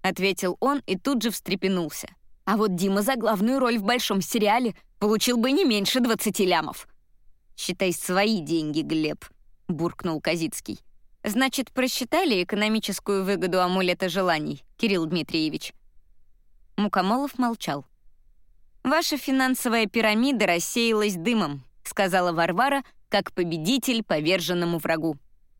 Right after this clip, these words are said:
«После всего, что случилось, советую поставить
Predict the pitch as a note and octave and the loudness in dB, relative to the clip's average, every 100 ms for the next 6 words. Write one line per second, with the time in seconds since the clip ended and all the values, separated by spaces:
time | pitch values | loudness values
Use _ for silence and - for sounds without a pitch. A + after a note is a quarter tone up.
0 | - - - - C4 C4+ - B3 - B3+ | -20 -20 -20 -4 -2 0 0 0 0 0
1 | C4+ - A#3 A3+ A3 E4+ E4+ D#4 - C4+ | 0 -2 -2 -2 -2 0 0 0 0 0
2 | C4+ F4+ - C#4+ A#3+ A3 - C#4 C4 A3+ | 0 0 0 -2 0 -2 0 0 0 -4
3 | - | -8